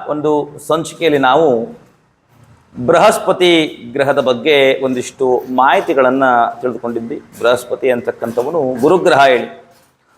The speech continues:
ಸಮಾಜದಲ್ಲಿ ಒಳ್ಳೆಯ ಸ್ಥಾನಮಾನ, ಗೌರವ, ಯಶೋಕೀರ್ತಿ, ಲಾಭ ಪ್ರಾಪ್ತವಾಗಬೇಕು ಹೇಳಿದ್ರೆ ಆ ಒಂದು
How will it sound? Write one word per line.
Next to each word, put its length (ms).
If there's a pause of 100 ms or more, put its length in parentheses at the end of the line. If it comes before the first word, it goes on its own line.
(160)
ಸಮಾಜದಲ್ಲಿ 840
ಒಳ್ಳೆಯ 300
ಸ್ಥಾನಮಾನ, 760
ಗೌರವ, 460
ಯಶೋಕೀರ್ತಿ, 720
ಲಾಭ 240
ಪ್ರಾಪ್ತವಾಗಬೇಕು 720
ಹೇಳಿದ್ರೆ 500
ಆ 140
ಒಂದು 400